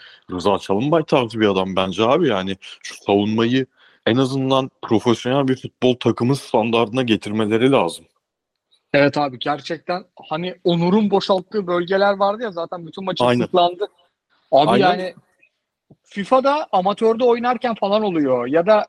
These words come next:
Speaker 2: işte onuncu ligden başlıyorsun. Onuncu ligde genelde "Ya ben ilk defa oynuyorum." diyen çoluk çocuk olur. Onlarla oynarken gördüğün boşluklar onlar. Ne yapacağını şaşırırsın oynarken yani.
Speaker 1: Aynen abi. Ve şöyle bir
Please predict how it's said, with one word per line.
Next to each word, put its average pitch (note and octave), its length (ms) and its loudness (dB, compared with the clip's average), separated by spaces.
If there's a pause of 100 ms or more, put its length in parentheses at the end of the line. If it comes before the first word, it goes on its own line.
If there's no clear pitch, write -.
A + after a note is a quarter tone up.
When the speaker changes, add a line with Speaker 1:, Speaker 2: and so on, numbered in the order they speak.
Speaker 2:
işte - 240 -2
onuncu F#3+ 480 2
ligden F#3 360 2
başlıyorsun. D#3+ 580 0
Onuncu F#3 380 2
ligde G3 240 2
genelde G3+ 520 2 (500)
"Ya F3 260 4
ben G3 200 -2 (100)
ilk G3+ 240 -18
defa F#3 340 -6
oynuyorum." F3+ 540 -8
diyen F#3+ 200 -6
çoluk F3 320 -8
çocuk F3 300 -2
olur. F#3+ 180 2 (520)
Onlarla G#3 480 4
oynarken G#3+ 540 -4
gördüğün E3+ 460 -6
boşluklar D#3 520 -4
onlar. C#3 360 -2
Ne D#3+ 60 0
yapacağını F#3+ 420 -2
şaşırırsın D3+ 560 -4
oynarken B2+ 460 2
yani. A#2 220 -2
Speaker 1:
Aynen G2 220 -2
abi. E2+ 280 -2 (220)
Ve C#3 140 6 (140)
şöyle B2 360 4
bir C3 120 2